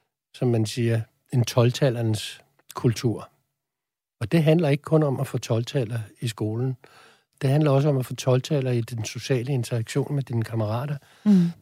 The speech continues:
Speaker 1: Det handler om at få tolv-taller på, hvordan du ser ud.
Speaker 2: Mm.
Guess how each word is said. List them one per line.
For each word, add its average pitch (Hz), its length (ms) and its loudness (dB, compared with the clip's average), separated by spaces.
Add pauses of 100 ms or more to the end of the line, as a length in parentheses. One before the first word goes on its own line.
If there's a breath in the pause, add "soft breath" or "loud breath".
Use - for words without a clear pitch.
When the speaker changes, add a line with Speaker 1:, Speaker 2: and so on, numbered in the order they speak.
Speaker 1:
Det 127 80 0
handler 127 300 2
om 113 160 0
at 135 80 -4
få 131 100 -8
tolv-taller 117 600 -2 (600)
på, 123 260 0 (140)
hvordan 113 320 0
du 139 140 -8
ser 131 180 -2
ud. 104 200 -2 (240)
Speaker 2:
Mm. 175 180 10